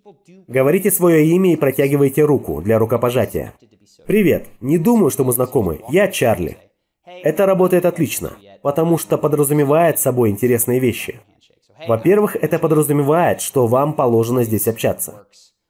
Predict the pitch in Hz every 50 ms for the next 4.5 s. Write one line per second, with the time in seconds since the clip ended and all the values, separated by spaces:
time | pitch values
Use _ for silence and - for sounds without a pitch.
0 | _ _ - 117 147 185 170 214 214 208 202 196 180 - - 180 180 175 160 185
1 | 185 180 - 226 214 180 135 110 - - 135 135 - 180 185 185 190 180 175 180
2 | 165 156 165 156 147 160 160 151 165 233 - 165 147 170 180 180 170 143 92 87
3 | - - - - - _ _ 104 98 95 _ _ 90 _ _ - - 107 117 120
4 | - 190 190 190 175 120 90 - -